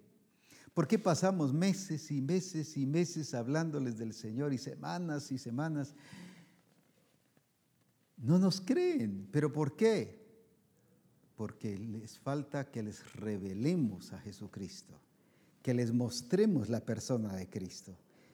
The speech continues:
en todas sus facetas, en todas sus dimensiones. "Ya no vivo yo", decía Pablo, "mas Cristo vive en mí". Mire qué glorioso.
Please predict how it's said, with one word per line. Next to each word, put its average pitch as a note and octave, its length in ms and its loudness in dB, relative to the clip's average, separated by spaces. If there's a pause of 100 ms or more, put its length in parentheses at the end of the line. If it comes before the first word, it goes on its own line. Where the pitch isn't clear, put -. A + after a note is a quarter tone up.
(340)
en C#3 260 6
todas F3+ 280 6
sus C#3+ 200 0
facetas, C#3+ 680 -2
en B2+ 120 4
todas F3+ 260 2
sus F3 200 2
dimensiones. C#3+ 1000 4 (1400)
"Ya E3+ 180 6
no F3 220 4
vivo D3+ 380 2
yo", F3 440 4
decía B2+ 460 0
Pablo, A#2+ 480 -4
"mas A2+ 340 -4 (120)
Cristo D3+ 720 0
vive A#2 420 4
en G2 160 -4
mí". G2+ 280 -2
Mire D3 280 2
qué E3 160 2
glorioso. B2 640 0